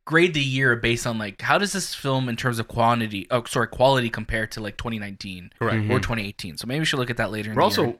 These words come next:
Speaker 2: us three are watching a lot more movies.
Speaker 1: We are watching a lot more
Speaker 2: Like,
Speaker 1: movies
Speaker 2: this
Speaker 1: this
Speaker 2: year
Speaker 1: year.
Speaker 2: alone, I've seen seventy-three films, whereas that's how much I'd have seen in one year or less.
Speaker 1: Right. In theaters, though.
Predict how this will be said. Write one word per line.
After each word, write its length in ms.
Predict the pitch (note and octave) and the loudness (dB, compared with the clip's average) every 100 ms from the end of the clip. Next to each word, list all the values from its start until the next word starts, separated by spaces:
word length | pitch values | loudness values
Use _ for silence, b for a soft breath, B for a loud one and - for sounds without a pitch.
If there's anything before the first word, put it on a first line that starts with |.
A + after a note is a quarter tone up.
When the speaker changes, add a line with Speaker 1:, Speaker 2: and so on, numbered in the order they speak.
| _ | _
Speaker 2:
us 160 | A#2+ - | -4 0
three 180 | A#2 G#2+ | 2 2
are 80 | |
watching 560 | G2 A2 - G#2 F#2 F2 _ _ _ | 4 2 0 -6 -8 -12 _ _ _
a 160 | A2+ A2 | 4 6
lot 340 | A2 A2 A2 | 6 6 4
more 240 | A2 G#2+ G2+ | 2 0 0
movies. 320 | G#2 G#2 C#3 | 0 0 4
Speaker 1:
We 100 | C#3+ | 6
are 160 | C#3 | 6
watching 280 | B2+ A#2+ A#2+ | 6 4 0
a 40 | G#2+ | -6
lot 100 | G#2+ | 2
more 60 | |
Speaker 2:
Like, 120 | A#2 A#2+ | 4 6
Speaker 1:
movies 160 | C#3+ | 6
Speaker 2:
this 80 | E3+ | 4
Speaker 1:
this 120 | C3 | 4
Speaker 2:
year 120 | E3 D3+ | 6 6
Speaker 1:
year. 40 | |
Speaker 2:
alone, 400 | C3+ B2 E3+ C3 | 6 6 6 4
I've 160 | A2 G#2+ | 2 0
seen 320 | - A2+ G#2+ | -2 -2 -2
seventy-three 840 | - - A2+ A2 G#2 G2 G2+ G#2 | -2 0 2 2 -2 -6 -6 -6
films, 680 | G2 A#2+ A2+ G2 F#2+ F#2+ - b b _ _ _ | -4 -2 -2 -2 -6 -8 -12 b b _ _ _
whereas 340 | G2 G2 G2 | -4 -4 0
that's 340 | G#2 G2 - - | 2 2 0 -2
how 140 | G#2+ | 0
much 240 | G2+ G2 | 0 -2
I'd 160 | D#2+ G2 | -2 -4
have 160 | G2 - | -6 -8
seen 460 | - F#2+ F2+ F2 | -8 -8 -8 -10
in 160 | F#2+ F#2 | -8 -6
one 220 | F2+ F#2+ | -4 -6
year 340 | E2 D2+ - - | -6 -10 -12 -12
or 220 | G2 F#2+ | -10 -8
less. 300 | F2 F#2 - | -8 -6 -4
Speaker 1:
Right. 360 | A2 F#2+ - - - | -4 -4 -8 -10 2
In 180 | E3+ D#3+ | 4 4
theaters, 380 | D#3+ C3+ G#2+ - | 2 2 0 -6
though. 240 | C#2+ | -12